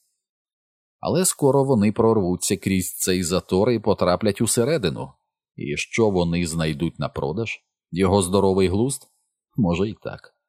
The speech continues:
За пів ціни, пошкоджене димом і водою, все мусить піти. «Ніяких патологій»,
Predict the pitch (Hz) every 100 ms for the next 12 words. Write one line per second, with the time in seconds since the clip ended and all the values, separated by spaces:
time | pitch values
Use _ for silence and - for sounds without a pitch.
0 | _ _ _ _ _ - 82 90 87 123
1 | 160 - 123 117 80 80 76 _ _ 80
2 | - 107 98 90 87 80 73 95 117 120
3 | 123 110 101 92 98 85 73 67 65 67
4 | 69 - - - 101 120 85 85 - 87
5 | - _ 80 - - - _ _ _ _
6 | _ _ _ _ _ _ _ _ _ 82
7 | 85 85 98 - 113 - 95 - 98 78
8 | 65 67 64